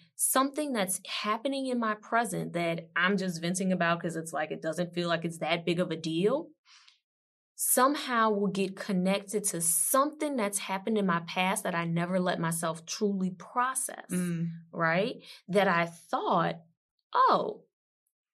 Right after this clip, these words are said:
Speaker 1: life kept moving, so I thought it was dealt with," right?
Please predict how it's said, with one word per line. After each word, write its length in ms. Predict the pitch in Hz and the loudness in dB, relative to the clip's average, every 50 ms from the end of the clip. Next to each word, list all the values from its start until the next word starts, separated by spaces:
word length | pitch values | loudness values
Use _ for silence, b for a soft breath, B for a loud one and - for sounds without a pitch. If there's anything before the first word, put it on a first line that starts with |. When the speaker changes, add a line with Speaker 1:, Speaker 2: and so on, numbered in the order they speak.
| _ _ _ _ _ _ _ - | _ _ _ _ _ _ _ -2
Speaker 1:
life 320 | 240 269 285 302 302 302 | 0 2 2 2 0 -2
kept 200 | - 311 294 247 | 0 0 0 2
moving, 360 | 247 269 311 359 339 277 269 | 2 0 0 0 0 -2 -4
so 160 | 262 262 240 233 | -2 0 2 4
I 100 | 233 226 | 2 2
thought 280 | 233 254 254 262 247 | 4 2 4 4 4
it 80 | 254 233 | 2 0
was 200 | 220 233 196 185 | -2 -2 -2 0
dealt 320 | 185 214 220 247 - - | 2 2 2 2 2 0
with," 240 | 180 160 - - - | -2 -2 -2 -2 -2
right? 420 | 170 165 170 175 185 208 233 - | 0 2 2 2 2 0 -2 -4